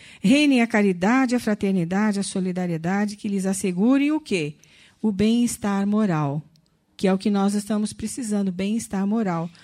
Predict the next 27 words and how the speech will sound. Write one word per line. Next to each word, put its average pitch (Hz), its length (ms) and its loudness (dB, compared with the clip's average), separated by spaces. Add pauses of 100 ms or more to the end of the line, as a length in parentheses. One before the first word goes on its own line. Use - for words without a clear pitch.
(240)
Porque 214 260 4
nós 208 220 4
já 208 140 2
abrimos 240 480 4
os 202 160 2
olhos 185 320 2
pela 180 240 0
manhã 185 300 4
preocupados. 185 920 0 (1080)
Preocupados 190 580 0
com 175 100 0
o 170 40 0
que 180 120 0
vai 196 220 2
acontecer 240 520 0
durante 226 380 0
o 240 40 -2
dia, 208 500 2 (340)
com 185 120 -2
o 175 40 4
que 175 120 -2
vai 185 180 2
acontecer 214 540 2
com 208 80 -4
a 202 40 0
nossa 196 240 -2
família, 196 720 0